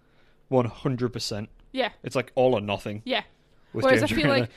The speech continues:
Speaker 2: with, with, I feel like with Mal, it's, like, ninety percent.
Speaker 1: Mm.
Speaker 2: With, like, ten percent of, "Are we sure?" Apart from Zoe. Like I say,
Speaker 1: Uh-huh.
Speaker 2: Zoe's the only one I think he trusts, and in turn he trusts Wash,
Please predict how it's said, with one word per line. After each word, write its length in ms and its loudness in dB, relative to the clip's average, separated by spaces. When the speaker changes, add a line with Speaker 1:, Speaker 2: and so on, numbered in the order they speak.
Speaker 2:
with, 160 -6
with, 420 -2
I 40 -8
feel 180 -4
like 160 -2
with 100 -10
Mal, 280 0
it's, 180 -8
like, 140 -6
ninety 300 -6
percent. 480 -8
Speaker 1:
Mm. 260 0
Speaker 2:
With, 140 -2
like, 160 -4
ten 240 0
percent 380 -2
of, 340 -2
"Are 80 2
we 100 0
sure?" 280 -4
Apart 260 0
from 140 -4
Zoe. 260 -2
Like 180 -8
I 20 -4
say, 160 -4
Speaker 1:
Uh-huh. 60 -4
Speaker 2:
Zoe's 120 0
the 120 -6
only 200 -2
one 120 -4
I 60 -4
think 140 -10
he 60 -10
trusts, 440 -8
and 120 -2
in 120 -4
turn 280 0
he 100 -6
trusts 420 -4
Wash, 480 -4